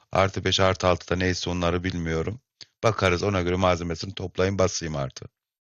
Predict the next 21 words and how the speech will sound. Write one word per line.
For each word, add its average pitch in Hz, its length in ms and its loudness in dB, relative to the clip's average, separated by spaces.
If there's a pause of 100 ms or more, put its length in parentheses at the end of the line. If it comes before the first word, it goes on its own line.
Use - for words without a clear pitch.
(140)
Ya, 92 100 -16
malzemelerimizi 92 880 0
aldık. 92 640 0
Artı 95 400 2
yediyi 82 380 -2 (1000)
atarsak 95 640 -2
ik-, - 140 -14 (340)
iki - 280 -4
hakkımız 78 640 -2
var. 87 280 2 (1000)
Ay 78 180 -4
ışı-, - 320 -2 (180)
ay 82 200 2
ta-, - 260 -6 (200)
ay 87 220 2
taşı. 78 440 -2 (920)
Malzemelerimizi 87 720 -2
aldık 80 300 -6
şöyle. 82 600 -4 (320)
Deri 82 100 -6
sertesi - 460 -10